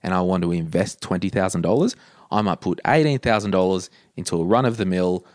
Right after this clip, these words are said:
Vanguard diversified high growth fund, for example, like an E T F. And then I might say, "Okay, that two thousand dollars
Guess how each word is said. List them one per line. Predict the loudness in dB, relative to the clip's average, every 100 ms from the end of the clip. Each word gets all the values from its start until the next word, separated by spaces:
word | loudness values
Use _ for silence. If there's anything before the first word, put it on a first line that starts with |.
| _ _
Vanguard | -10 0 0 2 0 2 0 -2
diversified | -2 -2 -2 -2 -2 0
high | -2 -2
growth | -2 -6
fund, | -6 -8 -8
for | -10
example, | -4 0 0 2 0 -2 -20 _ _ _ _ -16
like | -14 -8
an | -6
E | -4
T | 0
F. | 0 0 -6 _ -20 _
And | -8 -6 -2
then | 0
I | 0
might | 0 0
say, | -2 -2 -2
"Okay, | -2 -2 -4 -4 -12 _
that | -4 -4 -4
two | -4 -2 0
thousand | 0 0 0 -4
dollars | -4 0 0 0